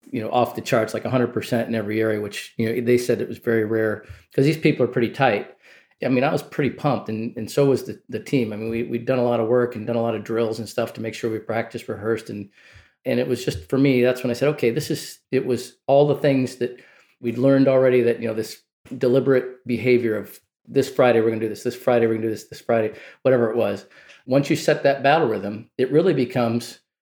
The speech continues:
it's not that, "Geez, I hope we're good enough to get it right."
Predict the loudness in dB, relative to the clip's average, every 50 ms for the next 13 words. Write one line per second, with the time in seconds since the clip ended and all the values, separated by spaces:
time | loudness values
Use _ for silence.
0 | _ _ _ -20 _ -18 -12 -6 -2 0 0 0 0 -4 -10 -20 _ _ _ _
1 | -10 -2 0 0 0 0 -4 -4 -2 0 0 0 0 0 -2 -2 -2 -2 -4 -2
2 | 0 0 2 2 2 2 0 0 -2 -6 -14 -20 _ _ _ _ _ _ _ _
3 | _ -6 -4 0 0 0 0 2 2 2 4 4 2 0 -2 -6 -12